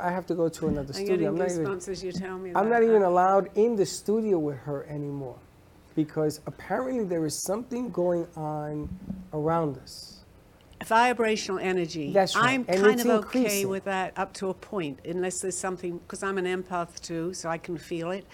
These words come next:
Speaker 2: But I can over-, I'm not, I'm not saying I'm any better than anyone else, but if I'm aware that it's there, and I learned a lot, again, I keep talking about Aldo, and I'm sorry, but he was a big part of helping me with this.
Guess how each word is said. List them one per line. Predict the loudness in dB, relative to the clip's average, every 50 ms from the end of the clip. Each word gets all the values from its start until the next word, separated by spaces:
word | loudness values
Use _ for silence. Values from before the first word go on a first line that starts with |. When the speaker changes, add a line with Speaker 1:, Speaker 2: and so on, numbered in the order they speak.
| -20 -20 -20 -20 -20 -20 -10 -4
Speaker 2:
But | -2 -2 -2 -2 -6 -14 -20 _ -20 -14 -6 -2
I | -2 -2 -2
can | -2 -6 -6 -4 -2
over-, | 0 0 0 0 -2 -4 -8 -12 -18 -12 -8 -6
I'm | -6 -4
not, | -4 -4 -6 -4 -4
I'm | -4 -2 0
not | -2 -2 -2
saying | -2 -2 -2 0 0
I'm | 0 0 0
any | 0 0 0
better | 0 -2 -2 0 -2 -2
than | -2 -2 -4 -4
anyone | -4 -4 -4 -4 -4 -6 -6
else, | -6 -6 -8 -8
but | -8 -8 -6 -6
if | -8 -6 -4 -4
I'm | -2 -2 0
aware | 0 0 0 0 2 2 2 2 0 0
that | -2 -2 -4
it's | -4 -6 -8 -10 -8
there, | -6 -4 -4 -4 -4 -6 -8 -14 -20 -20 -20 -16 -8
and | -4 -2 0
I | 0 0
learned | 0 0 0 0 -2 -2
a | -2
lot, | -2 -2 -2 -2 -4
again, | -4 -4 -2 -2 -2 -2
I | -4
keep | -6 -8 -10 -10 -6
talking | -4 -4 -4 -4 -4 -4 -4
about | -2 -2 -4 -4 -2 -2
Aldo, | -2 -2 -2 -2 -4 -4 -6
and | -6 -6
I'm | -8 -8
sorry, | -8 -6 -4 -4 -4 -4 -4 -6 -8 -10
but | -10 -8
he | -8 -6
was | -6 -6 -8 -10
a | -12
big | -14 -14 -16 -10
part | -6 -4 -4 -4 -4
of | -6 -12 -16 -18 -8 -4
helping | -2 -2 -2 -2 -6 -8 -8
me | -8 -8 -8
with | -8 -8 -8 -6
this. | -8 -8 -8